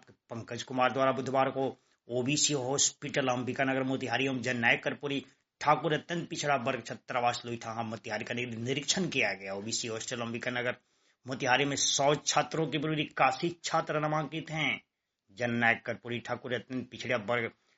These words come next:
कल्याण छात्रावास लुइठाहा मोतिहारी में सौ के विरुद्ध सत्तर छा-, छात्र नामांकित हैं। छात्रावास में आवासित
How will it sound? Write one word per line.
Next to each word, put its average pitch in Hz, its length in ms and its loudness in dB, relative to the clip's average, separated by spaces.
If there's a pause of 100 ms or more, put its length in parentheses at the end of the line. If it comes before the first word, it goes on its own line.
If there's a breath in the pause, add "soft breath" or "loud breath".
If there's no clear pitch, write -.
(840)
कल्याण 139 400 6
छात्रावास 151 760 6
लुइठाहा 131 800 2 (760)
मोतिहारी 120 560 0
में 139 200 4
सौ 120 300 0
के 131 140 -4
विरुद्ध 131 240 0
सत्तर 131 420 -6
छा-, - 360 -4
छात्र 151 360 2
नामांकित 160 520 0
हैं। 135 240 0
छात्रावास 143 540 2
में 151 80 0
आवासित 147 460 2